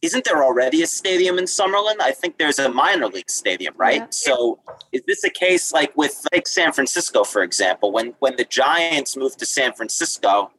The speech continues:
Speaker 1: there was already a baseball team in San Francisco. It was, it was a minor league team or third league team,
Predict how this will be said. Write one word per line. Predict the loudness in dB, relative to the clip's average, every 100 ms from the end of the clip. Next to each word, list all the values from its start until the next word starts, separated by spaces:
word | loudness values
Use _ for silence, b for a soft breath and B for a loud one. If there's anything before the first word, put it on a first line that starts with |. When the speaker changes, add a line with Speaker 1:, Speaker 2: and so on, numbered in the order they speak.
| _ _ _ -14 0
Speaker 1:
there | 2
was | 4 4
already | 4 4 4 4
a | 2 2
baseball | 2 0 0 2 2
team | 0 -2 -2
in | -2
San | 0 0
Francisco. | -2 -10 -10 -2 2
It |
was, | 2 2
it | -2
was | -2
a | 0
minor | 2 4 2 0
league | 2 0 0
team | -8 -4
or | -4
third | 0 0 0 -4
league | -10 -12
team, | -6 -6 -6